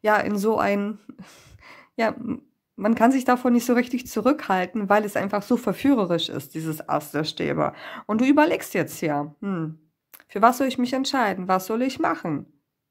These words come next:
Ist es von Langfristigkeit? Habe ich Erfolg damit? Oder ist es nur so ein Strohfeuer, was mir hier geboten wird?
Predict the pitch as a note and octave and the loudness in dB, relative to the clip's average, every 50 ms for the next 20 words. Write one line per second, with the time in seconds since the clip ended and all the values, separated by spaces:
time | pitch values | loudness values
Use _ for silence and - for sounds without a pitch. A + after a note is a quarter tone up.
0 | _ _ _ _ _ _ _ _ _ _ _ _ _ _ _ _ - A#3 - D4+ | _ _ _ _ _ _ _ _ _ _ _ _ _ _ _ _ -4 0 2 4
1 | D4+ D4+ D4+ - - - - _ _ _ _ _ _ _ _ _ _ _ _ _ | 4 4 2 0 -8 -16 -20 _ _ _ _ _ _ _ _ _ _ _ _ _
2 | _ _ _ _ _ - - C4+ B3+ B3 A#3+ C#4 C#4 - D#4+ D#4 D#4 - - E4 | _ _ _ _ _ 0 2 4 6 6 6 4 2 2 -2 -4 -2 -2 -2 -4
3 | D4+ - - D4+ D#4 E4 E4+ - - C#4 B3+ B3+ A#3+ - - - A3 - - G3+ | -4 -2 -2 0 0 0 0 -2 -2 -4 -4 -4 -4 -6 -4 -4 -4 0 2 2
4 | G3+ A3 - - C#4+ C#4+ E4 G4 G4 F#4+ - - - C4 C4+ C#4+ - - - B3+ | 2 2 0 -2 -2 0 0 0 -2 -2 -4 -4 -2 0 0 0 0 -2 -4 -8
5 | - - C#4 C#4 - - C#4+ C#4+ C#4+ C#4 C4+ C#4 C4+ C4+ C4+ C#4 - - E4 F4 | -6 -6 -8 -6 -4 0 0 2 2 2 0 0 -2 -2 -2 -2 -2 -2 0 0
6 | E4+ - - - D3+ D#3+ E3 D#3+ E3 E3 F3+ F3 - G#3+ G3+ F#3+ G3+ F#3+ F#3+ F#3+ | 0 2 2 2 4 4 4 2 2 0 -2 -4 -4 -6 -6 -4 -4 -4 -4 -6
7 | F#3+ F#3+ F3+ F#3 F3+ - F#3 E3+ E3 D#3+ D3 D3+ - - - - | -6 -6 -8 -8 -6 -6 -6 -4 -2 -2 -2 -4 -8 -14 -20 -20